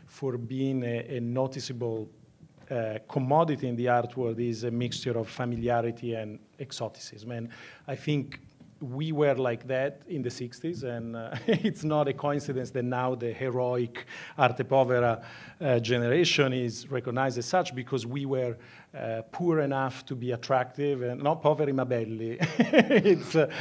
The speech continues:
uh, it, we were poor enough to be attractive, we were exotic enough to, to have, uh, to, to lure the attention of, uh, the economic forces,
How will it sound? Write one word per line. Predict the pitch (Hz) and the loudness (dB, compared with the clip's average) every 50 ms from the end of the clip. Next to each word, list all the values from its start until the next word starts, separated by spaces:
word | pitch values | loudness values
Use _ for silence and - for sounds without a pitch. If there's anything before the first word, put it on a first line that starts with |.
| 196 185 170 - | -2 -2 -2 0
uh, | 139 139 135 131 139 147 | 4 6 6 6 6 4
it, | 147 143 151 151 156 | 2 0 0 0 0
we | 151 156 143 | 2 2 4
were | 147 151 143 131 | 6 6 6 6
poor | 127 - 165 165 160 | 4 4 6 6 8
enough | 151 147 143 139 - | 8 8 6 6 4
to | 156 | 0
be | 135 131 127 | 2 2 2
attractive, | 123 - - 143 139 135 135 - 139 123 | 2 4 6 6 6 6 4 -2 -2 0
we | 120 127 127 | 0 0 2
were | 127 123 117 | 2 2 0
exotic | 117 - - - 143 131 123 - 120 131 | -2 -4 -2 2 2 2 2 2 -2 -2
enough | 127 123 120 120 117 117 - | 0 0 0 0 0 -2 -6
to, | - 120 | -8 -8
to | 117 - 123 123 123 | -8 -4 0 2 4
have, | 120 120 120 113 117 - - - - - - - - - | 4 4 4 2 0 -8 -16 -16 -16 -16 -16 -18 -14 -8
uh, | - - - 135 127 - | -6 -4 -4 -4 -4 -4
to, | - 135 127 | -4 -4 -4
to | 117 131 - 135 | -4 -6 -6 -4
lure | 131 123 127 143 151 151 147 139 127 | -4 0 2 4 6 8 8 6 6
the | 117 127 123 | 6 4 2
attention | 120 120 - 131 127 123 120 120 - 127 123 113 117 | 2 4 2 2 2 2 0 -4 -4 -4 -2 -2 0
of, | 113 113 110 110 104 104 104 | 0 0 0 0 -2 -4 -8
uh, | 110 110 - - - - - 147 147 | -8 -8 -6 -8 -8 -10 -12 -16 -12
the | 123 123 117 117 113 113 127 - 135 | -6 -2 -2 0 0 -2 -4 -4 -6
economic | 123 - - 131 123 120 117 120 117 - | -6 -4 -4 -2 -2 0 -2 -2 -4 -4
forces, | - - 120 113 107 - - 120 113 107 98 - - | -4 -2 -2 -2 -2 -4 -4 -4 -4 -4 -6 -8 -10